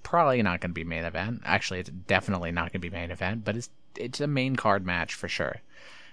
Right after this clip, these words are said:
And it's definitely sure to bring fireworks. Give them a proper time limit for a fatal four-way, and it'll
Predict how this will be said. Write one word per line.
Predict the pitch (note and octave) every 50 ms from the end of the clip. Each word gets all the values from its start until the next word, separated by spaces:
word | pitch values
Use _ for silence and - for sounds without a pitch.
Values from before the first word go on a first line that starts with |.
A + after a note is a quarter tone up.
| - -
And | - G#2 G2
it's | F#2+ F2+ F#2+ F#2+ - - - - -
definitely | - A2+ A#2+ - - A2+ G2+ E2+ F2+ F#2+
sure | - - F#2+ F2
to | F2
bring | F#2+ F2+ F2
fireworks. | E2+ - E2 D#2 D2+ - - - - - - - - - - - D3 A2
Give | G#2 G#2+ G#2
them | G#2 G#2 G2
a | F2
proper | - - - G2+ F#2 - F#2 F2
time | - - - A2 A#2 A#2 A#2
limit | A#2 A#2+ A#2+ - -
for | - E2 E2+
a | F2
fatal | - F2 F2 F2 E2+
four-way, | - - - C#3+ C#3+ C#3+ C#3+ C#3 C#3 C3+
and | - -
it'll | G#2 G2+ G2 G2 -